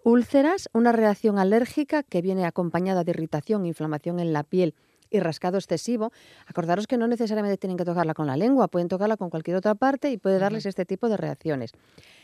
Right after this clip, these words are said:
Speaker 1: Si veis que tiene problemas al respirar y ya, bueno, los problemas al respirar obviamente es para coger al perro y llevarlo al veterinario,
Speaker 2: Sí, sí, no,
Speaker 1: o sea,
Speaker 2: no, no.
Speaker 1: aquí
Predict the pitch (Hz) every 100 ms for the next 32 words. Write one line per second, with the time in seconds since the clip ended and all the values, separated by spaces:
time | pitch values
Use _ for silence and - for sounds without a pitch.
0 | - _ _ - 247 233 247 277 269 285
1 | 240 220 247 269 254 214 - - 185 185
2 | 165 - _ - 196 214 226 - _ 175
3 | 202 190 139 156 156 160 175 196 196 -
4 | 208 214 202 214 226 220 226 - _ -
5 | _ _ 165 156 151 185 196 220 226 254
6 | 240 208 180 170 160 196 247 202 180 175
7 | 170 170 139 262